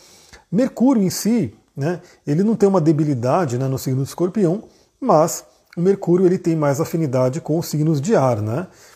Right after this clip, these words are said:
Então ele fica mais feliz ali, ele se exalta,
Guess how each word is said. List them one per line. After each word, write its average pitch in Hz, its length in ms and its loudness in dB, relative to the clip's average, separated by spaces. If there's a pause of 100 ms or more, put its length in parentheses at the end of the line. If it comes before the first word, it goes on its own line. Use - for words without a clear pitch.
(100)
Então 135 200 -6
ele 131 100 -2
fica 156 260 -2
mais 135 220 0
feliz 139 300 2
ali, 135 220 2
ele 135 120 0
se 131 140 -4
exalta, 131 600 2